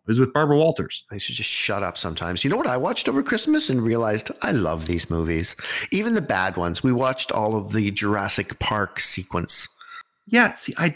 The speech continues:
Speaker 1: I lo-, so, and when I watch these movies, these are, like, daytime movies. This is a movie you put on when you get up early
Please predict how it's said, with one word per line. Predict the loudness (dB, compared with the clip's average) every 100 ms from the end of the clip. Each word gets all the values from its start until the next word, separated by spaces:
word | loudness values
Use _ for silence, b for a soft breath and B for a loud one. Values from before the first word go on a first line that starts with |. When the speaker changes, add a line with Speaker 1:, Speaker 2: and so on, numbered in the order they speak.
| 2
Speaker 1:
I |
lo-, | 2 2 0
so, | -2 -2 0 0
and | 2
when | 2
I | 2
watch | 2 0 0
these | -2 -2 0
movies, | 0 -2 -4 -2
these | 0 2 2
are, | 2
like, | 0 -2 4
daytime | 6 6 4 2
movies. | 0 -4 -10 -14 -8
This | -4 -4 0
is | 2
a |
movie | 2 2 0
you |
put | 0 -2
on | 0 0 0 0
when | -2 -2 -6 b b -8
you | 0
get | 2
up | 4
early | 4 4 6 4 2